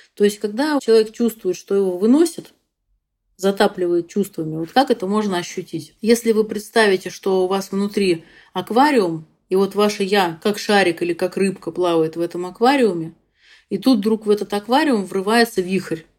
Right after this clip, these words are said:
и всю воду намутил, и рыбка там такая в шоке вообще просто крутится, вот так вот ее болтает,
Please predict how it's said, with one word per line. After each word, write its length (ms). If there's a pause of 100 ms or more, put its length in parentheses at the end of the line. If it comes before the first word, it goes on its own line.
(140)
и 60
всю 220
воду 280
намутил, 540
и 140
рыбка 280
там 220
такая 300
в 60
шоке 340
вообще 280
просто 540
крутится, 520
вот 160
так 180
вот 140
ее 160
болтает, 580